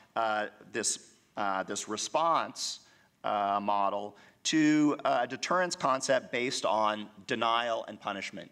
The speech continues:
denying, uh, an aggressor the fruit of his aggression, and then inflicting disproportionate damage,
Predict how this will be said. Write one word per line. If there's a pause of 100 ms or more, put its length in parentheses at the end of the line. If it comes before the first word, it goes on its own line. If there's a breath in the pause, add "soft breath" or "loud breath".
denying,
uh,
an
aggressor
the
fruit
of
his
aggression, (360 loud breath)
and
then
inflicting
disproportionate
damage,